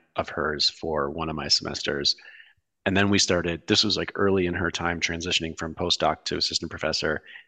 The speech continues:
and then wading through and cleaning up all of the grant information that you can get on war on poverty programs.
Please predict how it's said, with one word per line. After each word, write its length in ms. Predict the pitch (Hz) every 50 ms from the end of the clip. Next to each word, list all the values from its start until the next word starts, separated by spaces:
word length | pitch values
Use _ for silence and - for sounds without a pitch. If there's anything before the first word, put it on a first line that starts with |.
| _ _ - -
and 160 | 92 85 78
then 220 | 76 76 76 78 76
wading 320 | 85 85 87 90 90 85
through 180 | - 85 80 78
and 120 | 80 80
cleaning 320 | - - 92 85 80 80
up 180 | 80 80 - - _ -
all 260 | - 85 82 82 85 85
of 100 | 82 -
the 80 | 87 82
grant 320 | - 76 73 73 82 - -
information 580 | - 107 101 - 104 101 101 104 - - 113
that 100 | 98 95 87
you 80 | 90
can 140 | - - 87
get 180 | 82 92 90 -
on 140 | 76 85 82
war 180 | 80 82 80 78
on 100 | 80 78
poverty 300 | - 76 78 82 85 85
programs. 540 | - 92 98 101 - 107 110 113 117 - -